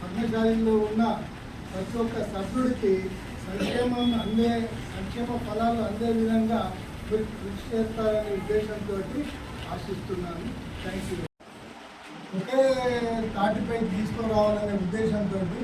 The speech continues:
దాదాపు నూట యాభై చిలుకు దేశాలన్నీ ఒక యూనిటీగా ఏర్పడి అంతర్జాతీయ న్యాయ దినోత్సవం ప్రతి పదిహేడు జూలై నాడు జరుపుకోవాలనే నిర్ణయం జరిగింది.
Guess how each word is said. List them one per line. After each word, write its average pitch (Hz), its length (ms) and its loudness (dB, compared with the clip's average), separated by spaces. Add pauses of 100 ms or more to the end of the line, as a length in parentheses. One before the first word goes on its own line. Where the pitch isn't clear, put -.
(560)
దాదాపు 226 420 0
నూట 220 300 -4
యాభై 208 320 2
చిలుకు 214 760 -2
దేశాలన్నీ 202 600 2 (920)
ఒక 202 160 0
యూనిటీగా 220 600 2
ఏర్పడి 214 480 2 (1400)
అంతర్జాతీయ 226 720 4
న్యాయ 208 280 2
దినోత్సవం 214 580 2
ప్రతి 214 500 -2
పదిహేడు 202 680 4 (840)
జూలై 220 240 4
నాడు 208 420 2
జరుపుకోవాలనే 202 1120 4 (180)
నిర్ణయం 214 480 2
జరిగింది. 196 500 -2